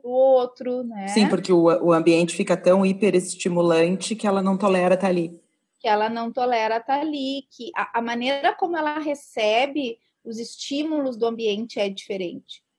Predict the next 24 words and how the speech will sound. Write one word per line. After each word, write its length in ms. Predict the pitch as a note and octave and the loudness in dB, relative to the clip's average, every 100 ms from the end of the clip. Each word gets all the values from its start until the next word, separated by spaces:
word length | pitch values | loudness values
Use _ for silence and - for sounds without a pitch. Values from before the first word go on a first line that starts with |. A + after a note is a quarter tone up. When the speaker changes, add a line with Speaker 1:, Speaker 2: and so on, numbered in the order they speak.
| - | -6
Speaker 2:
Uhum. 420 | F3+ F3 D#3+ D#3+ | -2 -2 -2 -6
Speaker 1:
né? 60 | E3+ - B3+ _ | -8 -16 -20 _
Digamos 340 | - C4+ E4 | 0 0 0
que 220 | - E4+ - _ _ | -2 -4 -6 _ _
o 120 | - | -12
filtro 800 | - - D4+ E4+ G#4+ A4 G4 F#4+ F4+ | -12 -4 2 6 4 4 -2 -2 -2
que 80 | D4 | -4
a 80 | |
gente 340 | C#4 C#4 C4 C#4+ | -2 -4 -4 -4
usa 540 | C4 C4+ C4+ A3 G#3+ | -4 -4 -6 -4 -4
pra, 640 | G3 - G#3 G3+ G#3 G3 F#3 - _ - | -4 -4 0 2 2 0 -4 -12 _ -10
ah, 160 | G3+ | -10
filtrar 760 | G3+ A#3 G#3+ - A#3+ B3+ C4 A#3 | -2 -2 0 2 4 4 6 4
o 60 | G#3+ _ | 0 _
som, 480 | - B3 B3 A#3+ A3+ | 2 4 6 6 4
pra 180 | G#3+ G#3 - | -2 -8 -8
filtrar, 840 | A#3+ A3+ G#3 A3+ A3 A#3+ A#3+ G#3+ - - - | -4 -4 -4 0 2 4 4 2 -4 -20 -8
ah, 540 | A3 G#3 G3+ G3+ G3 | -2 0 2 0 0
um 140 | A3 G#3+ | -4 -2
toque, 1040 | A#3+ A#3 B3 B3 A#3+ - - A3 G#3 G#3 | 4 6 8 6 2 -6 -10 -8 -6 -6
pra 160 | - G#3 | -4 -4
filtrar 680 | A3+ A3+ A3+ A3+ A3+ B3+ B3 | -4 -8 -4 0 4 4 2
uma 160 | A#3+ | -2
imagem, 880 | A3+ A3 G#3 A3+ D4 F4 C#4 A3+ | -2 -2 0 2 2 0 -2 -4